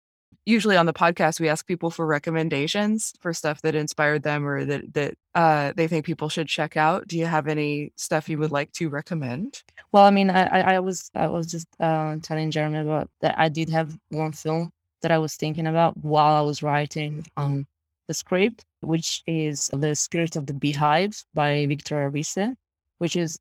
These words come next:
Speaker 2: not a horror film, but it's, it's an amazing film, uh, which you should definitely watch. Like, everybody <laughs> should watch that film. It's, uh, yeah. And it's, yeah, it's two little girls, two sisters.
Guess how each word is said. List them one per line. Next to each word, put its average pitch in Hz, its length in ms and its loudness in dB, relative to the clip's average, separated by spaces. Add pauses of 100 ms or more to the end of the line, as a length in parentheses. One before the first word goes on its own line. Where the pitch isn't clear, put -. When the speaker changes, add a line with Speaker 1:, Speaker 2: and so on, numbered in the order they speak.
(160)
Speaker 2:
not 190 300 4
a 185 40 -4
horror 165 240 2
film, - 380 -8 (380)
but 165 240 6
it's, 165 240 -4 (300)
it's 143 160 -6
an 151 100 -2
amazing 143 320 -2
film, 160 480 -6
uh, 143 500 4
which 143 240 -4
you 151 80 -2
should 151 160 -10
definitely 151 400 -6
watch. - 340 -8 (340)
Like, - 260 -6
everybody 160 400 -4
<laughs> - 20 -2
should - 140 -4
watch 185 180 0
that 202 160 0
film. 196 240 -2 (280)
It's, - 160 -2
uh, 160 360 4
yeah. 156 300 0 (320)
And 160 180 2
it's, - 420 -6 (380)
yeah, 156 200 4
it's - 180 -6
two 175 160 -2
little 160 480 0
girls, 143 320 -2
two 165 140 -6
sisters. 151 800 -4